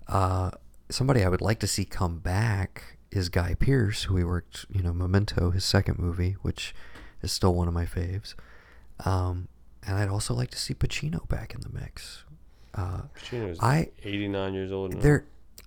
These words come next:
Speaker 1: I think there's always been a little bit of a, um, "I liked him before he was cool" kind of thing, where I was really, I, like, I loved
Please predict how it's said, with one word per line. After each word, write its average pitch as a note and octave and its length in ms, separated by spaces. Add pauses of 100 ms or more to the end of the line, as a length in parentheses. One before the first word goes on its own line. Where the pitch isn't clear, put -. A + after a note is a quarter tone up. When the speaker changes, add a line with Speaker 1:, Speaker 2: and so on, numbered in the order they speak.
(440)
Speaker 1:
I B2+ 100
think D#3+ 280
there's B2+ 180
always A2 360
been G#2 180
a F#2+ 120
little F#2+ 360
bit F#2 240
of F2+ 180
a, E2+ 480 (680)
um, F2 440 (1080)
"I G2 100
liked F#2 300
him F#2+ 140
before F#2+ 320
he F#2 80
was F2+ 160
cool" G#2 580 (140)
kind A#2 220
of A#2 100
thing, B2+ 420 (1160)
where F2+ 400
I F#2 80
was F#2 200
really, F#2 360
I, F#2+ 60
like, F2 260
I F#2 60
loved F2+ 520